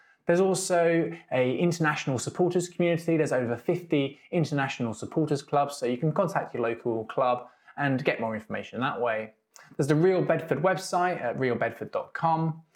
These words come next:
And of course, there's Peter, who'll be speaking about this more probably on his podcasts.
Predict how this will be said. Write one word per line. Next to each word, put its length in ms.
And 280
of 140
course, 400
there's 300
Peter, 360
who'll 140
be 100
speaking 300
about 260
this 180
more 340
probably 200
on 120
his 100
podcasts. 720